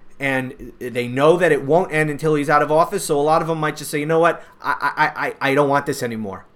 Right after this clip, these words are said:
I just, give me somebody else. So to make it, just make it stop. I want this to stop." And that's, that's to me how this impeachment thing, even if they don't turn up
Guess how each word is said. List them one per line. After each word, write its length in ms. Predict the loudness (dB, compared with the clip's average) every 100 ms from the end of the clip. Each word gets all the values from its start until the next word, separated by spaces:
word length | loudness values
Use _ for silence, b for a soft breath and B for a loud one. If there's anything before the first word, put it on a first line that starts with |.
| -20 -20 _
I 120 | -10 -4
just, 240 | -4 2
give 120 | 2
me 100 | 2
somebody 360 | 2 2 4 6
else. 400 | 6 4 -4 -12 b b b b
So 240 | -4 0 0
to 100 | 0
make 300 | 2 2 0
it, 240 | -4 -4
just 200 | -4 -2
make 220 | 0 0
it 100 | 0
stop. 440 | -6 0 2 2 0
I 40 |
want 200 | -2 -2
this 140 | -4 -8
to 80 | -10
stop." 500 | -6 -4 -4 -4 -16 -20 -20 b b b b b b b b -8
And 100 | 2
that's, 360 | 2 2 -4 -16 -14 -14 0
that's 360 | 4 4 2
to 120 | -4 0
me 480 | 2 2 0 -4 -14 -4
how 180 | -2
this 180 | 0 -2
impeachment 500 | -4 -2 -4 -4 -6
thing, 280 | -4 -6 -4
even 460 | -2 -2 -2 -4 0
if 300 | 2 2 0
they 180 | 2 4
don't 400 | 4 0 -6 -10
turn 180 | -4 -2
up 200 | -4